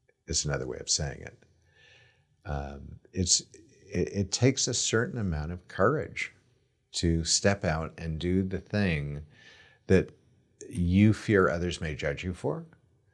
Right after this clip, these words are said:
and by the way, that you may fail at, right?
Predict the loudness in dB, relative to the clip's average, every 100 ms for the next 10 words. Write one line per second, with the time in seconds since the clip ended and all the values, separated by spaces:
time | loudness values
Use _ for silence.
0 | _ _ _ _ -10 -2 2 2 2 2
1 | 0 0 -2 -2 -2 -2 -2 -6 -10 -16
2 | -20 _ _ _ _ _ _ _ _ _
3 | -2 -2